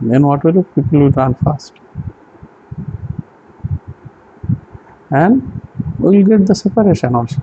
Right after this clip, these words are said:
If you see, if you take the, you know, hundred meter run,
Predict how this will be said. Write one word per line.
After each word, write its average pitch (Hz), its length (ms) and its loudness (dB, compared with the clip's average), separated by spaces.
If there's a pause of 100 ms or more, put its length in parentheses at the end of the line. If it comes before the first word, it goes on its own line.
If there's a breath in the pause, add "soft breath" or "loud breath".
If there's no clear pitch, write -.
(140)
If 147 180 -2
you 165 300 6
see, 160 320 2
if 147 120 2
you 143 160 2
take 151 240 2
the, 143 280 2 (320 loud breath)
you 135 80 4
know, 123 240 2 (1080)
hundred 131 400 2
meter 120 260 0
run, 113 380 0